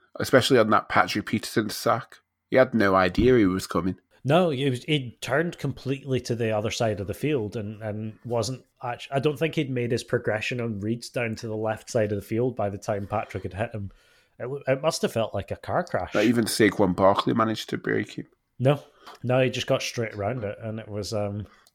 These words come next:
Speaker 1: I think speaking of Saquon Barkley as well, he's another positive because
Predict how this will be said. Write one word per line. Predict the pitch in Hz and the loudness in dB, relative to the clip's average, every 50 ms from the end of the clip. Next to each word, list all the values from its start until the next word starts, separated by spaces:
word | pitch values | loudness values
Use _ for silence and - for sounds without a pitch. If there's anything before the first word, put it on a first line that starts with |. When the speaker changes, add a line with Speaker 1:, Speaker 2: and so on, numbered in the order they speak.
| _ _ | _ _
Speaker 1:
I | 110 | 4
think | 123 147 135 | 6 6 6
speaking | - - 151 139 - 143 120 | 6 6 6 6 8 8 6
of | 107 95 | 6 4
Saquon | - - 113 101 92 - 92 90 87 | 6 8 8 8 8 6 6 6 6
Barkley | 90 82 76 80 - - - 85 | 4 2 2 2 -2 -4 -2 0
as | 82 95 - 98 | 0 0 2 4
well, | 92 87 87 92 | 4 4 4 4
he's | 101 104 107 104 101 | 2 0 0 0 2
another | 107 104 98 98 101 101 | 2 2 2 2 2 0
positive | - - - 110 107 - 123 123 - - 123 131 - - - | -2 -2 -2 -2 -2 -2 -6 -8 -4 -2 -2 -2 -2 -4 -8
because | 135 - - 107 104 - - - - - - - | -4 0 2 2 2 0 -4 -12 -14 -16 -18 -20